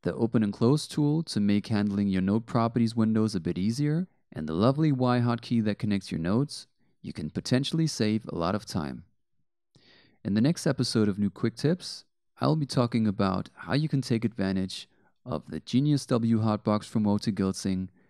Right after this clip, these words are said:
that you can get on Nukipedia. This is the link to it, which you can also find in the description of this video. All right, that's it for the first episode of Nuke Quick Tips.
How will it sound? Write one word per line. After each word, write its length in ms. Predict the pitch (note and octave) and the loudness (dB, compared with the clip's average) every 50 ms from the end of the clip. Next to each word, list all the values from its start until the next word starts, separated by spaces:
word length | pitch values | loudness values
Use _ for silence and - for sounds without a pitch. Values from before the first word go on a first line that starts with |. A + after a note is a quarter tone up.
| _ _ _ - | _ _ _ -8
that 140 | F#2+ F2 E2+ | -8 -8 -6
you 100 | F2 - | -8 -12
can 180 | - - D#2+ | -10 -10 -12
get 300 | D2+ - F2 F#2+ A#2+ - _ - | -6 -4 -4 -4 -4 -6 _ -8
on 100 | F#2+ F2+ | -4 -4
Nukipedia. 680 | G#2 G#2 - C3 - - B2 G2+ F2+ D2+ C2 A1+ G#1+ _ _ _ _ _ _ _ _ _ _ | -4 -2 -4 -6 -2 0 0 0 0 -4 -4 -8 -12 _ _ _ _ _ _ _ _ _ _
This 220 | - B2 C#3+ C#3+ | 0 2 2 2
is 140 | D#3+ C#3+ - | 0 -4 -4
the 100 | D#3 C3 | -2 0
link 220 | B2+ A#2 A2+ G#2+ | 2 2 2 0
to 140 | - G2 D#2+ | -2 -6 -6
it, 120 | C#2 B1+ - _ _ _ _ _ _ _ - _ _ _ _ - | -8 -8 -10 _ _ _ _ _ _ _ -20 _ _ _ _ -8
which 200 | - - - - | -8 -6 -4 -4
you 80 | G2 | -4
can 120 | - G#2 G2 | -2 0 0
also 280 | G#2 A#2 B2+ - D3+ | 0 0 0 -2 -4
find 400 | C3 - - A2 G#2 G#2 G#2+ G#2 | -6 -2 -2 0 0 2 0 0
in 80 | G2+ F#2+ | -2 -4
the 60 | F#2+ | -4
description 440 | F#2 F2+ - - A#2+ A#2 - - A2+ | -6 -8 -4 -4 -4 -4 -2 -2 -2
of 80 | G2+ - | -2 -2
this 160 | - G#2 - | -4 -6 -4
video. 460 | - F#2+ F2+ E2+ C#2+ B1+ A#1+ - - _ _ _ _ _ _ _ _ _ - | -4 -4 -4 -4 -4 -6 -8 -12 -16 _ _ _ _ _ _ _ _ _ -4
All 160 | - C3 D3+ E3 | -2 0 2 2
right, 260 | D#3 B2 G2+ F2 - | 2 0 0 0 0
that's 240 | G#2 A2+ B2+ - - | 0 -2 0 0 -2
it 140 | D#3 D#3 - | -2 -2 -2
for 120 | - - F#2+ | -6 -6 -6
the 80 | - | -6
first 340 | - - - B2 C3 - - | -6 -2 0 0 0 2 0
episode 480 | C3 - - B2 - - B2+ B2+ C3+ A#2+ | -2 0 0 -4 0 0 2 2 2 0
of 140 | F#2 - | -4 -6
Nuke 320 | - F#2 G2 A2+ A#2+ - - - | -4 -2 -2 -2 -2 -4 -12 -6
Quick 220 | - B2+ B2 - | -4 -4 -4 -4
Tips. 460 | - - D#2 C#2+ - - - - - | -6 -6 -6 -6 -6 -10 -16 -16 -18